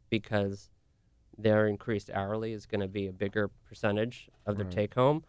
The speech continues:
Speaker 1: You know,
Speaker 2: They're not
Speaker 1: there's
Speaker 2: gonna be
Speaker 1: sti-
Speaker 2: sitting there on a Tuesday, which, you know, I don't know if you experience, but when it's not busy, thank
Speaker 1: Yeah,
Speaker 2: you.
Speaker 1: so it's like they'll make, they'll make a, a really nice high hourly, and in addition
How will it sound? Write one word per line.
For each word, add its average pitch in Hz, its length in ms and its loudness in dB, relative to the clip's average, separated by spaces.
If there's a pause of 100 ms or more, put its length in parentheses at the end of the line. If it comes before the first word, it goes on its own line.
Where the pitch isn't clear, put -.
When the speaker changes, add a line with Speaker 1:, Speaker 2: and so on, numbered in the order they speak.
(280)
Speaker 1:
You 117 100 4
know, 113 60 10
Speaker 2:
They're 110 100 12
not 131 60 10
Speaker 1:
there's 113 120 10
Speaker 2:
gonna 143 120 8
be 131 100 10
Speaker 1:
sti- - 80 2
Speaker 2:
sitting 131 220 8
there 123 140 6
on 117 80 4
a 110 60 2
Tuesday, 113 580 4
which, 110 240 0
you 165 120 6
know, 120 60 -2
I 127 100 0
don't 110 140 2
know 113 140 2
if 95 100 -4
you 107 80 0
experience, 98 680 0
but - 240 4 (340)
when 135 140 8
it's 131 160 6
not 147 240 6
busy, 107 380 10
thank - 200 6
Speaker 1:
Yeah, 202 160 12
Speaker 2:
you. 139 60 8
Speaker 1:
so 160 260 8
it's 160 160 4
like 156 200 6
they'll 156 180 8
make, 156 220 8 (120)
they'll 143 140 8
make 151 220 6
a, 117 200 4
a 123 140 2
really 127 260 6
nice 117 240 4
high 113 280 6
hourly, 107 480 4
and 107 100 0
in 104 80 -2
addition 107 640 0